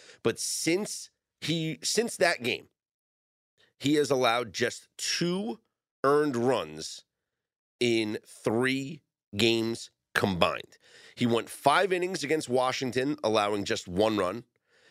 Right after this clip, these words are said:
He had six shutout innings against Cleveland, and then in Colorado, seven innings, allowing just one run. So, yeah, he had the terrible performance against Detroit. That was the first game back after the suspension.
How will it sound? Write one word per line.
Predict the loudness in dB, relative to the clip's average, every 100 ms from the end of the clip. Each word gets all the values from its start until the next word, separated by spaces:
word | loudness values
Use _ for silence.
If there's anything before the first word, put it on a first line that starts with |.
| _
He | 0 2 4 0 -4 _ 0
had | 4 4 4 -4
six | -6 -2 -2 -2 -4
shutout | 0 2 4 2 0
innings | 0 0 0
against | -2 -2 -4
Cleveland, | -2 0 0 -2 -6 _ _ _ _ _
and | 2 2
then | 0
in | 2 2 4
Colorado, | 2 2 2 2 2 0 -4
seven | -6 -4 0 0 2
innings, | 0 0 -4 -12 _ _ 0
allowing | 4 4 4 0 -2
just | -2 -2 -2 -6 -6
one | 2 2 2
run. | 0 -2 -4
So, | 0
yeah, | 2 2 -2
he | -2 2
had | 2 0
the | -4
terrible | -4 2 4 4 0 -2
performance | -2 0 0 0 -4
against | -2 -2 0
Detroit. | -4 0 -2 -2 -6 -20 -2
That | 0 2
was | 0
the | -2
first | 0 0 0
game | 0 4
back | 4 2 0 0
after | 0 0 -2
the | 0 0 -2
suspension. | -6 -4 0 0 0 -2